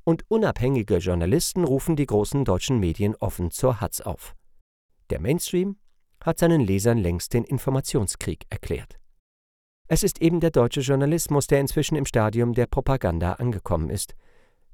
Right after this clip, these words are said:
Die Narrative sind gleichgeschaltet, die Konkurrenz wurde per Gesetz ausgeschaltet. Doch lesen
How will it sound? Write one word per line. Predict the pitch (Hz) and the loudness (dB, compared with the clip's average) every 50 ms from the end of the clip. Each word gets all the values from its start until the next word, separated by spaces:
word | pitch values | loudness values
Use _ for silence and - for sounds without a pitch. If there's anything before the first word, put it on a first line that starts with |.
| - _ | -8 _
Die | - 190 | -2 0
Narrative | 170 - 131 170 190 165 - - 180 156 - 147 104 | 2 2 2 2 0 0 0 -4 -4 -2 -2 -2 -2
sind | 101 73 73 - | -2 -6 -6 -4
gleichgeschaltet, | - 110 123 131 - - 110 - - 120 113 - 120 120 - - - - _ _ _ - - - - | 0 0 0 0 0 -2 -4 0 0 0 2 2 0 0 -2 -4 -12 -20 _ _ _ -20 -14 -6 -6
die | 135 | -2
Konkurrenz | - - 151 147 - 156 147 165 208 226 196 - - | 4 4 4 4 4 2 2 2 0 0 -2 0 0
wurde | 147 143 139 | 2 2 2
per | - 147 151 143 | 2 2 0 2
Gesetz | - 147 120 107 95 - - - | 0 0 0 -2 -2 -4 -6 -12
ausgeschaltet. | - - 104 101 - - 120 - - 110 104 - 117 104 - - - - _ _ _ _ _ _ _ _ _ | -8 -6 -6 -6 -4 -4 -4 -2 0 0 0 2 0 -2 -2 -6 -14 -20 _ _ _ _ _ _ _ _ _
Doch | - - - - | -10 -8 -6 -2
lesen | 95 120 160 202 196 - - - - | 0 2 2 2 2 -2 -6 -10 -12